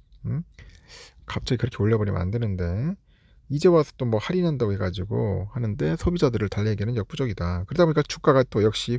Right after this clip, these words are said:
지지부진해. 응? 어, 일단은 교촌 치킨을 찾는 사람들이 늘어야 돼요. 그러니까 결국은 이제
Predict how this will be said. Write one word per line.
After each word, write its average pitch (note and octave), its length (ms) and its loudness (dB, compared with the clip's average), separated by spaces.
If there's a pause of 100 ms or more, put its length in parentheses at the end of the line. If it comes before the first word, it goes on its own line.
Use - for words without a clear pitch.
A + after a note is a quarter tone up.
지지부진해. B2+ 720 0 (520)
응? A#2+ 200 -2 (1800)
어, D3 360 4
일단은 G#3 440 4
교촌 G#3+ 480 2
치킨을 F#3+ 400 -2
찾는 G3+ 320 -4
사람들이 E3 320 2
늘어야 A2 340 2
돼요. F2 340 0
그러니까 - 220 -8
결국은 C#3 400 2
이제 G2 260 0